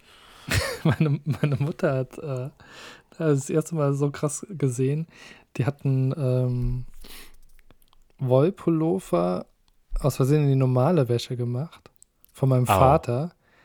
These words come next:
Speaker 1: Und der ist,
Speaker 2: Ja.
Speaker 1: der ist
Speaker 2: <laughs> Ja, ja.
Speaker 1: wirklich, der ist verfilzt und, und war so groß wie, wie für, für eine Puppe oder ein Teddybär.
Speaker 2: Ja,
Speaker 1: Das hab ich noch
Speaker 2: ab-,
Speaker 1: nie
Speaker 2: das
Speaker 1: vorher
Speaker 2: passt ja ganz,
Speaker 1: gesehen.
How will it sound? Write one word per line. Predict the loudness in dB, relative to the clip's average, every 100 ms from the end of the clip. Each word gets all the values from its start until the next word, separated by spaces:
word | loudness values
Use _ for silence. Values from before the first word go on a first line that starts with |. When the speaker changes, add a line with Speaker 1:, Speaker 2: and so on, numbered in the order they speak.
| _ _ _ _
Speaker 1:
Und | 0 4
der |
ist, | 4
Speaker 2:
Ja. | 4 4 2 4 4 6 6 8 6 6 6 4 6
Speaker 1:
der | 6
ist | 8
Speaker 2:
<laughs> |
Ja, | 8
ja. | 6
Speaker 1:
wirklich, | 6
der | 4 4
ist | 4
verfilzt | 4 2 2 4 6 6 4 -4 -12 -14 -20 _ -20 -18 2 6
und, | 6 2 -6
und | 0 4
war | 6 6
so | 4
groß | 2 0 2
wie, | 0 0
wie | -2 -2
für, | 4 4 4 2
für | -4 2
eine | 2 2 -2 -10 -16 0 2 4
Puppe | 2 6 4 4
oder | 2 2
ein | 2
Teddybär. | 2 2 4 4 4 2 2 -2 -6 -14 -14 -14 -12 -4 -2 0 0 -4 -2
Speaker 2:
Ja, | 4
Speaker 1:
Das | 8 8
hab | 8
ich | 6
noch | 8
Speaker 2:
ab-, |
Speaker 1:
nie | 8
Speaker 2:
das | 8
Speaker 1:
vorher | 6
Speaker 2:
passt | 8 8
ja |
ganz, | 8 8
Speaker 1:
gesehen. | 6 4 0